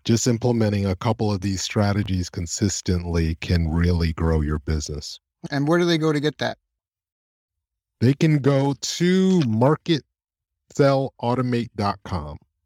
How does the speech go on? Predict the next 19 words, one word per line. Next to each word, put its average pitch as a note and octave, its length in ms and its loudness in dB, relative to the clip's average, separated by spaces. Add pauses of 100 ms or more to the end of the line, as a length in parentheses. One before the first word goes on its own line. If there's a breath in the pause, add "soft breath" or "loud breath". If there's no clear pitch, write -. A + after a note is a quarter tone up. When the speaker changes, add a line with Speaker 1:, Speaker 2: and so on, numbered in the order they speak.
(720)
Speaker 2:
Market D#3 480 -2
sell D#3+ 480 -2 (100)
automate D3+ 1000 -2 (180)
dot C3+ 380 0
com. F3 560 0
Go G3+ 180 2
get F3 380 -2
Flo's D#3 380 -2
stuff. - 540 -2
You D3+ 120 -4
guys D#3+ 340 -2
know D3+ 340 0
that D3 140 -2
I C3+ 140 0
only D#3 200 -2
bring D3 260 -2
people D#3 360 -4
that C3+ 180 0
I, B2+ 160 -2